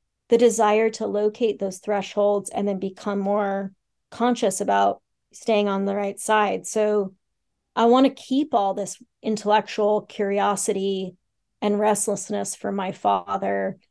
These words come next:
but I just want to make sure that I'm looking at the version of that restlessness that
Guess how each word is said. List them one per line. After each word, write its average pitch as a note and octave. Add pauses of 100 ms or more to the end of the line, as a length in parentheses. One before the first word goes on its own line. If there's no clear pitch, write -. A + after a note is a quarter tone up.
(460)
but A3
I G#3+
just G#3
want A3
to G#3+
make G3+
sure G3+
that G3+
I'm G3+
looking G#3
at G3
the G3
version G#3
of F#3
that F#3+
restlessness G3
that F#3+